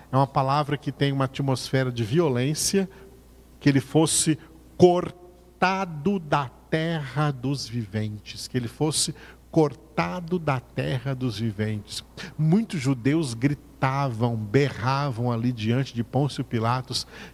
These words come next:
"Tira da terra esse homem, corta da terra esse homem."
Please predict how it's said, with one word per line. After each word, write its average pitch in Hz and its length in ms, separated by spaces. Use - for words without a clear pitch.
"Tira 220 880
da 135 220
terra 131 840
esse - 360
homem, 110 460
corta 185 1040
da 135 240
terra 143 920
esse 131 440
homem." 117 420